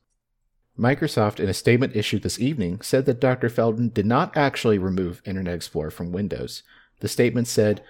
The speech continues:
"He only hid some of the functionality it provides, which does not benefit consumers. You can surgically remove someone's right arm, but the arm was certainly a useful part of the person's body before it was removed."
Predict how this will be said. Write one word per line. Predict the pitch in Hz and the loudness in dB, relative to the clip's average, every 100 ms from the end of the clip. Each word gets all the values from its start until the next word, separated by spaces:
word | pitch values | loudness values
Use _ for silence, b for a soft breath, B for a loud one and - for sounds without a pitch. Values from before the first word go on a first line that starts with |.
| b b _ | b b _
"He | 113 | -2
only | 104 131 156 139 | 0 0 0 2
hid | 143 123 | 2 0
some | - 127 | 2 0
of | 131 | 2
the | 131 | 0
functionality | 131 120 - 113 127 139 95 | 0 -2 -2 0 2 2 0
it | |
provides, | - 98 85 80 82 - - - | -2 -4 -2 -4 -4 -10 -12 -6
which | 104 - | -6 -4
does | 95 | -2
not | 113 113 - | 0 0 2
benefit | 107 101 92 | 2 2 -2
consumers. | - 92 - 143 87 90 - B B B B | -4 -6 -4 -4 -4 -6 -12 B B B B
You | 123 | 0
can | 120 131 | 0 0
surgically | - 165 165 156 143 | 0 0 -2 0 0
remove | 120 110 170 208 | 2 2 2 0
someone's | - 101 92 92 | 0 0 0 0
right | 95 92 | 0 0
arm, | 110 87 85 - | -2 -2 -6 -2
but | 110 - | -2 2
the | 104 | 4
arm | 123 117 | 4 2
was | 104 | 0
certainly | - 147 156 139 | 4 4 4 2
a | 120 | 2
useful | 107 120 - 113 | 2 0 -2 -4
part | - 120 | 2 4
of | 117 | 4
the | 92 | 0
person's | - 104 - 90 | -2 -2 -2 -4
body | - 113 107 | 0 0 0
before | 85 - 87 | -4 -2 0
it | 90 | 0
was | 80 82 | -2 -6
removed." | - 87 71 - - | -8 -6 -6 -10 -20